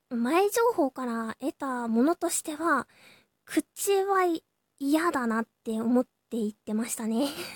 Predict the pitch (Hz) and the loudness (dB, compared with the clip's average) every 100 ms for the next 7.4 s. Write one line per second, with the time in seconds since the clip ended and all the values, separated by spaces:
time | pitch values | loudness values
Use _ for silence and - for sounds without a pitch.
0 | 403 - 523 _ _ _ _ _ _ _ | -14 -16 -20 _ _ _ _ _ _ _
1 | _ - - - _ 262 262 262 254 240 | _ -20 -20 -20 _ -14 -10 -8 -8 -8
2 | - 254 302 277 - 233 - 254 269 277 | -8 -8 -6 -6 -4 -6 -2 -2 0 -2
3 | 247 240 226 226 220 - 240 - 226 226 | -2 -2 -4 -6 -8 -12 -16 -12 -10 -10
4 | 226 226 247 226 240 294 480 - _ _ | -12 -10 -12 -12 -16 -16 -20 -20 _ _
5 | _ _ _ _ - - 359 - 269 277 | _ _ _ _ -16 -14 -12 -6 -6 -6
6 | - 262 247 240 254 - 233 233 247 233 | -4 0 0 0 -4 -6 -6 -2 -2 -2
7 | 233 233 240 | -2 -2 -4